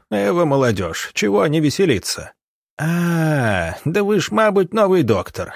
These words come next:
то-то я и смотрю. А я Елизар Мефодич,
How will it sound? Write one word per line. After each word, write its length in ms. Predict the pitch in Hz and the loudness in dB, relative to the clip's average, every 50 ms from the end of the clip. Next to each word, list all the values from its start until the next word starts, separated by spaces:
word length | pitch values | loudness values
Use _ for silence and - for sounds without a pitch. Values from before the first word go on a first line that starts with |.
| - - _ _ | -20 -20 _ _
то-то 320 | - - 196 190 180 - 196 | -4 -2 -2 -2 -2 -2 -2
я 200 | 202 202 190 170 | 0 2 2 2
и 60 | 143 | 2
смотрю. 580 | - - 151 156 139 110 - 92 87 85 - _ _ _ _ _ _ - | 0 0 0 2 2 2 0 -2 -4 -6 -10 _ _ _ _ _ _ -4
А 140 | 98 95 | -2 -2
я 420 | 92 92 110 127 135 123 113 107 104 | 0 0 0 0 2 0 0 0 0
Елизар 540 | 110 135 170 160 170 175 143 170 180 165 151 | 0 0 0 2 2 2 2 2 2 2 2
Мефодич, 680 | 170 196 165 - 185 160 107 90 85 - - - - | 2 0 0 2 2 2 2 0 -2 -8 -10 -10 -10